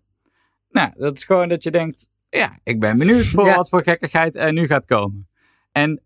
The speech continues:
Speaker 1: de grap van een vraag is eigenlijk dat wij zo zijn geprogrammeerd dat als wij een vraag lezen, dan kun je niet anders dan gaan nadenken over het antwoord op die vraag. Dus een vraag zet altijd een denkproces in werking.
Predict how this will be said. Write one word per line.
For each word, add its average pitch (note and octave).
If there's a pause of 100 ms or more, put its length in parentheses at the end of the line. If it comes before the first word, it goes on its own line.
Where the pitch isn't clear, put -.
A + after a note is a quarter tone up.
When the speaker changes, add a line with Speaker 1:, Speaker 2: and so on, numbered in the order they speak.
(120)
Speaker 1:
de C3+
grap E3
van D#3
een B2
vraag C3
is -
eigenlijk D3+
dat C#3
wij C3
zo C#3+
zijn C#3+
geprogrammeerd C3
dat B2+
als C3+
wij A#2+
een A#2
vraag A#2+
lezen, D#3+ (640)
dan C3 (160)
kun F#3
je E3
niet D#3+
anders D#3+
dan C3+ (340)
gaan C3
nadenken C#3
over C3
het B2
antwoord B2+
op G#2+
die A#2
vraag. G#2+
Dus G#2+
een A#2+
vraag C3
zet -
altijd C3
een A2
denkproces A2+
in G#2+
werking. G2